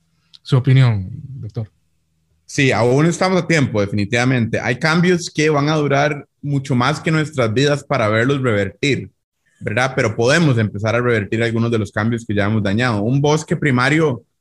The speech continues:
Speaker 2: dura cien años regenerándose o más, dependiendo de donde esté localizado. Entonces hay que entender que sí estamos a tiempo, todavía no hemos visto daños irreversibles en la mayoría de nuestros sistemas naturales. Se cree que la naturaleza puede regenerarse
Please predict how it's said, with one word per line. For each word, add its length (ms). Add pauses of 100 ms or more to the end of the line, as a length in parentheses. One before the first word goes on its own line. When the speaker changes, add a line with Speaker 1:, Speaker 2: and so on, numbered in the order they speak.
(140)
Speaker 2:
dura 320
cien 300
años 280
regenerándose 640
o 80
más, 220
dependiendo 480
de 80
donde 160
esté 180
localizado. 720 (400)
Entonces 320
hay 60
que 80
entender 440
que 360 (500)
sí 260
estamos 440
a 100
tiempo, 560
todavía 380
no 80
hemos 240
visto 420
daños 500
irreversibles 800
en 80
la 60
mayoría 400
de 80
nuestros 300
sistemas 320
naturales. 520
Se 180
cree 280
que 100
la 120
naturaleza 640
puede 180
regenerarse 800